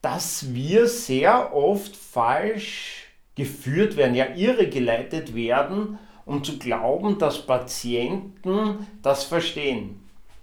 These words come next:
Da werden alle möglichen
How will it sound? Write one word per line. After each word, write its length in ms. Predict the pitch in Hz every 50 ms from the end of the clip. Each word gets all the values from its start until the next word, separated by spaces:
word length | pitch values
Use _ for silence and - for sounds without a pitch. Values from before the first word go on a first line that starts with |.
| - - - - - - - _ _ - - - - - - - - - _ _ - _ _ _ _ _ _ _ - _ _ - - - - - - - -
Da 180 | - 151 135 143
werden 580 | 151 165 196 208 208 214 208 208 208 220 208 170
alle 240 | 156 170 202 214 202
möglichen 800 | 185 175 180 180 165 151 165 165 165 160 160 165 180 170 -